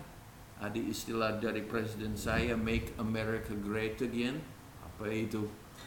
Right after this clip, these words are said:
Indonesia adalah negara, menurut saya, negara yang great di antara sedemikian banyak negara yang menghadapi tantangan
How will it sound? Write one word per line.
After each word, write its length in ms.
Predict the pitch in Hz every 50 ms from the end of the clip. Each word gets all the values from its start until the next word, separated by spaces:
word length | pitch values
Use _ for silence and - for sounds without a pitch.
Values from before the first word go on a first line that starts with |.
| - - - 113 - 95 - - - - - - - - - - - - - - - - - -
Indonesia 800 | 151 139 139 135 139 139 139 139 139 139 - - 196 196 185 180 - - - - - - -
adalah 400 | - 123 143 165 160 139 123 117
negara, 400 | 107 104 104 98 104 101 98 98
menurut 400 | 98 98 101 104 107 101 107 104
saya, 400 | 104 - - 143 147 139 127 113 92 92 - - - - -
negara 380 | 101 104 95 107 104 104 101
yang 340 | 101 104 104 104 101 101 95
great 400 | 92 98 113 113 107 101 - - - - - - - - - 110 101
di 260 | 92 123 151 170 170 165
antara 400 | 156 151 143 127 131 120 117 117 113 113 - - - - - - - - - -
sedemikian 720 | - - - 123 101 120 117 120 113 - 110 113 107 104 101
banyak 400 | 98 104 104 98 98 101 104 104 104
negara 340 | 104 101 95 104 101 101 98
yang 260 | 98 98 104 104 104
menghadapi 840 | 107 110 113 110 104 107 113 117 113 113 131 139 143 - - 139 123 -
tantangan 540 | - 123 117 113 101 110 107 104 104 104